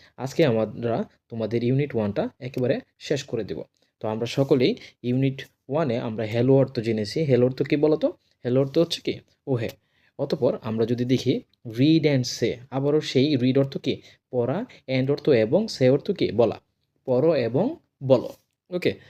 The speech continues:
তারপরে আমরা দেখি সীমা and তমাল, এস আই এম এ, সীমা and, and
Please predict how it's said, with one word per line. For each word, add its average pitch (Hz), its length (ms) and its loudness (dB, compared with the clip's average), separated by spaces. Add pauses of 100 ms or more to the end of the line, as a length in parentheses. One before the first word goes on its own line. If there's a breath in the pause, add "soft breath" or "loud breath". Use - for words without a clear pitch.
(160 soft breath)
তারপরে 139 340 0
আমরা 110 200 -2
দেখি 120 320 -4 (280 soft breath)
সীমা 175 560 -2
and 135 240 4 (120)
তমাল, 113 280 -2 (140)
এস 139 320 -4
আই 147 200 0
এম 117 240 -2
এ, 107 80 -6
সীমা 147 520 -2
and, 139 680 -4
and 202 200 -4